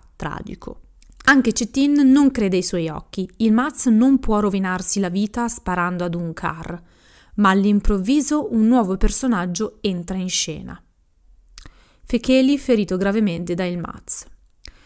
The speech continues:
Fekeli irrompe nella scena e si mette in mezzo cercando di placare il figlioccio e inizia una colluttazione tra di loro.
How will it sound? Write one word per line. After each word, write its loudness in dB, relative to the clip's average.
Fekeli 4
irrompe 4
nella 0
scena -4
e -2
si 2
mette 0
in -2
mezzo -6
cercando -2
di -2
placare 2
il 2
figlioccio -6
e -6
inizia 2
una -2
colluttazione -2
tra -6
di -4
loro. -10